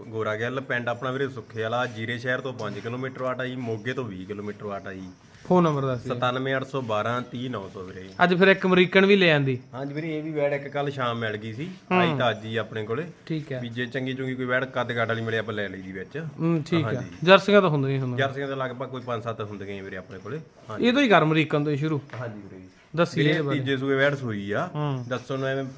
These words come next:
Speaker 1: ਦੂਜਾ ਕਹਿ
Speaker 2: ਤੀਜਾ
Speaker 1: ਦਿਓ।
Speaker 2: ਸੂਆ ਵਪਾਰੀ ਤਾਂ ਦੂਜੇ ਸੂਏ ਤੋਂ ਗਾਂਹ ਹੀ ਲੰਘਦੇ।
Speaker 1: ਜਿਹੜੀ ਸਹੀ ਗੱਲ ਤਾਂ ਵੀਰੇ ਸਹੀ ਆ, ਕਿਉਂਕਿ ਨੇੜੋਂ ਵੈੜ ਲਈ ਆ ਵੀਰੇ,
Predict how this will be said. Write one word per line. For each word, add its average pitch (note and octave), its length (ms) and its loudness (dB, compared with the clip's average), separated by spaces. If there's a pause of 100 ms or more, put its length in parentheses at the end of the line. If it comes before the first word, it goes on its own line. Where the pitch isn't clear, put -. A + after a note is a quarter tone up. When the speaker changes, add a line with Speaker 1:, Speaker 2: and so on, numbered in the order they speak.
Speaker 1:
ਦੂਜਾ B2 340 -6
ਕਹਿ B2 100 -4
Speaker 2:
ਤੀਜਾ G#3 320 10
Speaker 1:
ਦਿਓ। A3+ 100 8
Speaker 2:
ਸੂਆ D4 100 8
ਵਪਾਰੀ A3+ 420 10
ਤਾਂ A#3 100 6
ਦੂਜੇ G#3+ 280 4
ਸੂਏ G#3 180 6
ਤੋਂ F#3+ 80 4
ਗਾਂਹ G3+ 200 6
ਹੀ B3 80 6
ਲੰਘਦੇ। A3+ 380 4
Speaker 1:
ਜਿਹੜੀ C3 220 -6
ਸਹੀ C3 300 -6
ਗੱਲ B2+ 200 -2
ਤਾਂ A#2+ 80 -6
ਵੀਰੇ A#2 160 -6
ਸਹੀ A2+ 340 -8
ਆ, A2 100 -4
ਕਿਉਂਕਿ C3+ 340 -6
ਨੇੜੋਂ C3+ 340 -2
ਵੈੜ B2 240 2
ਲਈ B2+ 240 -4
ਆ A#2 60 0
ਵੀਰੇ, A#2 300 -6